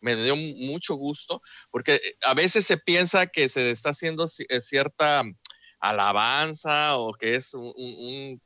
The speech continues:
son proyectos muy, eh, muy particulares, ¿no? Muy sectoriales, y no, yo creo que precisamente, como dices, eh,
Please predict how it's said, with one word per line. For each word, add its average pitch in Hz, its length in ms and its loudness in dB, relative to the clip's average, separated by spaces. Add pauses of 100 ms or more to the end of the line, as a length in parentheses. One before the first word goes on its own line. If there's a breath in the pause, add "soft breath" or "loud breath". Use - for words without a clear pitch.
(100)
son 135 200 -8
proyectos 135 680 0 (340 soft breath)
muy, 120 400 -4
eh, 90 880 2
muy 117 160 -2
particulares, 120 920 0
¿no? 113 280 -4
Muy 110 520 -4
sectoriales, 143 760 2
y 117 80 -6
no, 147 360 0 (360 soft breath)
yo 185 120 2
creo 180 160 4
que 170 260 4
precisamente, 151 680 -4
como 123 160 -6
dices, 151 380 -8
eh, 98 220 -2